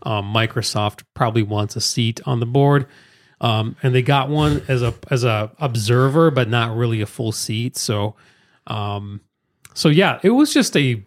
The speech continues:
bizarre, like, I, I know a lot of people on,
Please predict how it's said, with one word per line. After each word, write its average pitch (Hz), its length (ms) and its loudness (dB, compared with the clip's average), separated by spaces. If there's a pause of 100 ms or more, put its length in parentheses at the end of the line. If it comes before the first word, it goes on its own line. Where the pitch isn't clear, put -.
bizarre, 123 720 2
like, 107 380 -4
I, 127 160 -4
I 139 120 2
know 139 200 2
a - 20 0
lot 110 220 0
of 107 140 -6
people 110 400 -4
on, 104 320 -6